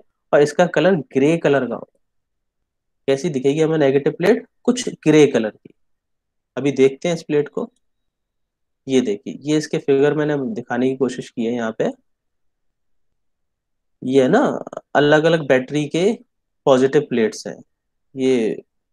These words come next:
छोटी battery की, ये बड़ी, उससे बड़ी, फिर उससे बड़ी, है ना? तो इसकी शक्ल कुछ ऐसी होगी। तो ये कुछ चॉकलेटी कलर की दिखाई देगी।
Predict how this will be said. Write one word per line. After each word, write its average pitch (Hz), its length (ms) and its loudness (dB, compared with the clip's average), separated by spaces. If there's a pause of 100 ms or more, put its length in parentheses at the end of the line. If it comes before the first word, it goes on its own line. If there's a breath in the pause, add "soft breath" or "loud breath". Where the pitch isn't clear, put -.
(140)
छोटी 127 260 -4
battery 139 320 0
की, 131 180 -2
ये 131 100 0
बड़ी, 131 520 -2
उससे 127 240 -4
बड़ी, 127 320 0
फिर 127 140 -8
उससे 123 220 -8
बड़ी, 120 240 -4
है 113 100 -6
ना? 196 120 -6 (480)
तो 180 120 2
इसकी - 340 -2
शक्ल 156 300 0
कुछ 180 180 0
ऐसी 127 260 2
होगी। 101 260 -4 (720)
तो - 80 0
ये 147 340 0
कुछ 208 360 0
चॉकलेटी 156 560 2
कलर 156 300 2
की 160 120 -4
दिखाई 113 320 -4
देगी। - 400 -16